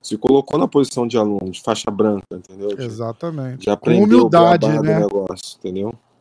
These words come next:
Speaker 2: E com humildade, né? Não é aquela coisa tipo, ah, que sa-, tá bom, vai, mostra aí, porque eu preciso aprender. Tipo,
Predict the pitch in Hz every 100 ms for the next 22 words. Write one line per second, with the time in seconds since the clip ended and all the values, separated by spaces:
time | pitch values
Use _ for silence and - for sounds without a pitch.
0 | _ 165 131 143 147 170 190 151 135 131
1 | 123 131 139 139 165 175 170 151 165 151
2 | 123 147 143 160 175 156 135 139 - 156
3 | 147 135 160 147 160 147 139 151 135 151
4 | 160 - 143 151 135 165 160 143 147 -
5 | 151 143 147 143 165 151